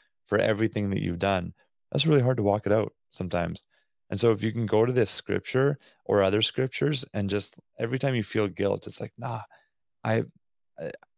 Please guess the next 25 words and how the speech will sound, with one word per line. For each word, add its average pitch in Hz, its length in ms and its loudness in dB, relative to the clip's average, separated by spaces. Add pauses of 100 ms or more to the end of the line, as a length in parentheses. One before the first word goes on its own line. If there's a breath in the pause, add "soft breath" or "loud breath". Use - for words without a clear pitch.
(120)
I, 117 340 -2
I 113 140 -2
am 104 200 0
pure. 101 360 0
Like, 92 220 -4
God 104 240 0
has, 104 340 -4
has 98 280 -4 (280 loud breath)
made 120 280 0
me 120 120 2
white 104 260 4
as 101 160 0
snow, 95 360 -2
like, 90 260 -2 (400 soft breath)
made 113 320 0
my 113 100 0
sins 104 340 -2
white 98 220 2
as 95 140 -2
snow. 95 260 -4
Like, 92 260 -2
they're 92 180 -2
not 107 280 0
there 101 160 0
anymore." 95 340 -4